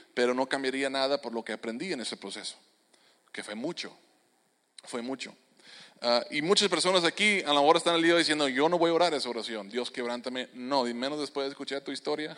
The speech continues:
<laughs> yo no quiero saber nada de eso. Y está bien, no tienes que orarlo. <clears throat> Y de hecho, el, eh, el quebrantamiento es un proceso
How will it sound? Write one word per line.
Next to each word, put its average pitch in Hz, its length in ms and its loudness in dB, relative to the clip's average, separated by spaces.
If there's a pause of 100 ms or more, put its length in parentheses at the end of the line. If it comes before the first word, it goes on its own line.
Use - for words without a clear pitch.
(140)
<laughs> - 140 -20
yo 139 160 -12
no 147 100 -10
quiero 117 180 -10
saber 113 280 -8
nada 151 320 -8
de 127 80 -10
eso. - 200 -10 (1400)
Y 156 60 2
está 165 200 2
bien, 151 300 0 (160)
no 123 160 -8
tienes 151 240 -8
que 143 80 -6
orarlo. 127 360 -4 (520)
<clears throat> - 260 -8
Y 156 120 -8
de 185 100 2
hecho, 190 260 -2 (320)
el, 156 180 2 (200)
eh, 143 260 -2
el 135 100 -6
quebrantamiento 139 520 -4
es 170 80 -6
un 170 80 -8
proceso 117 520 -6